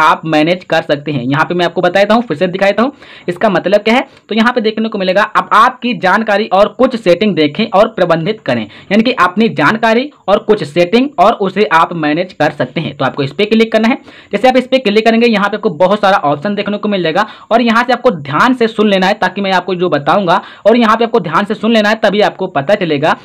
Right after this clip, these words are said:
वैसे मैंने इन पे अलग-अलग एक वीडियो already बना दिया है, अगर आप इन पे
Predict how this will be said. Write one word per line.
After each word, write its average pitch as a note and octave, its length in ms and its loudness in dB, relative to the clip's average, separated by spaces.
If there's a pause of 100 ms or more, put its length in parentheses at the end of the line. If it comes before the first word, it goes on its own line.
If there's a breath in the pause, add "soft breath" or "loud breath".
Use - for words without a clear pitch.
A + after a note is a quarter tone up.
(160 loud breath)
वैसे G#3+ 220 2
मैंने B3 300 2
इन A3 120 2
पे A#3+ 160 2
अलग-अलग G3 680 0
एक F3+ 220 -2
वीडियो E3+ 300 2
already D#3+ 340 0
बना C3+ 240 -2
दिया F3+ 200 -2
है, A#3+ 120 -2 (240 loud breath)
अगर A3+ 120 2
आप A#3+ 180 0
इन A3+ 80 0
पे A#3+ 140 0